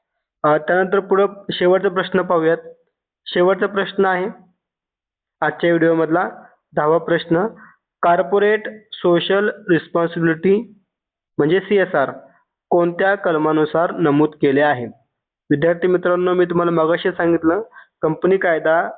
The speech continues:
दोन हजार तेरा अंतर्गत कलम एकशे पस्तीस मध्ये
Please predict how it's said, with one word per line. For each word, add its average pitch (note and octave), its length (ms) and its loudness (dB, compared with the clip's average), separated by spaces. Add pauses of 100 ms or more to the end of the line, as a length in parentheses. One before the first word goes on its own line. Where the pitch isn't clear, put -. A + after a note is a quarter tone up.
(180)
दोन E3 200 2
हजार E3+ 300 2
तेरा E3+ 520 0
अंतर्गत D#3 680 0 (560)
कलम F#3 400 0 (400)
एकशे D#3+ 300 -2
पस्तीस F#3 580 -4
मध्ये D#3+ 420 0